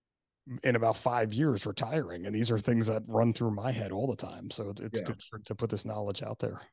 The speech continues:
Speaker 2: I, I think it's important to get this out there. And again, it's just a theory,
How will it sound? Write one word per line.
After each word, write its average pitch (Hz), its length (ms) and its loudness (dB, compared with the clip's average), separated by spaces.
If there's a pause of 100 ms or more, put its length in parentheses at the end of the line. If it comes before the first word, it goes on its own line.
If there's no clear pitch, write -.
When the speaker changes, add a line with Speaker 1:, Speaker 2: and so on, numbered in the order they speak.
(720)
Speaker 2:
I, 120 160 -8 (140)
I 120 100 -2
think 196 200 6
it's 156 100 0
important 123 560 0
to 92 420 0 (540)
get 110 160 0
this 113 220 0
out 104 220 -2
there. 117 220 8
And 113 100 2
again, 113 200 0
it's 107 120 -4
just - 180 -2
a 110 60 0
theory, 101 600 -4